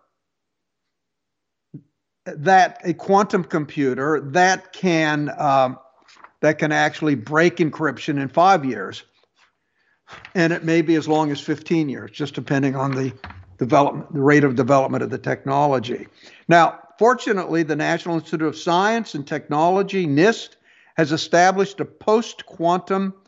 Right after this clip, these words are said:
cryptography standardization program to define safe algorithms after quantum computers are deployed.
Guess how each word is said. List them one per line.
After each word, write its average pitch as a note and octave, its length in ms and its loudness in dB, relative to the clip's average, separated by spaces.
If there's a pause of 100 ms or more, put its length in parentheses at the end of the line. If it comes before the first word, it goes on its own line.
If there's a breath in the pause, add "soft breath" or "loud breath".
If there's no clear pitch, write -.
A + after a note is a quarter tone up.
(240)
cryptography F3+ 800 0
standardization F3 960 0
program C3+ 560 -4
to D#3+ 100 -6
define D3 340 0
safe E3+ 280 0
algorithms C3+ 800 0 (300 soft breath)
after D3 460 0
quantum C#3 600 -6 (460)
computers C3 560 -2
are A#2+ 100 -6
deployed. A#2+ 560 0